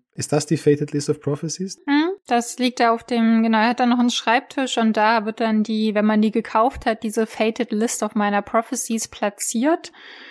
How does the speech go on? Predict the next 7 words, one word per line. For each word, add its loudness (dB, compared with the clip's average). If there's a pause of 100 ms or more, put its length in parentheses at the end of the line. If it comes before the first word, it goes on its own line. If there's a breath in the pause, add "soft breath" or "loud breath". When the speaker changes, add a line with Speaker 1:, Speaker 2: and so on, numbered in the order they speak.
(300 loud breath)
Speaker 2:
Und 2 (100)
wenn 2
irgendwas 2
Wichtiges -2
passiert -2
ist, -4
dann 2